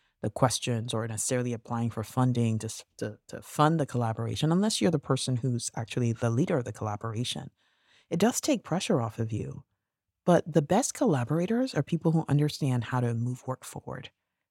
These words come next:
The best collaborators are people who are actually doing the work. And there's no greater laboratory to test your work than your own,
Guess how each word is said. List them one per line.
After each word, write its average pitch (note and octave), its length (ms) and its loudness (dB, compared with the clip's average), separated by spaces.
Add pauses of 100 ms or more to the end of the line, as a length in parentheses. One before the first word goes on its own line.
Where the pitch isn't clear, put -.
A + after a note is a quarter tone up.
The C#3 80 2
best C#3+ 280 2
collaborators G#3 720 2
are C#3+ 40 -2
people C#3+ 280 -2
who C#3 100 0
are - 160 -2
actually B2 460 -2
doing A#2+ 320 -4
the B2+ 100 -6
work. - 400 -4 (400)
And D3+ 160 4
there's D#3+ 180 4
no G3 220 2
greater A3 340 2
laboratory D#3+ 1000 0 (440)
to C#3+ 100 0
test - 480 -2
your D#3 80 4
work A#2 320 -2
than E3+ 160 2
your F3+ 200 -2
own, A#3 320 -4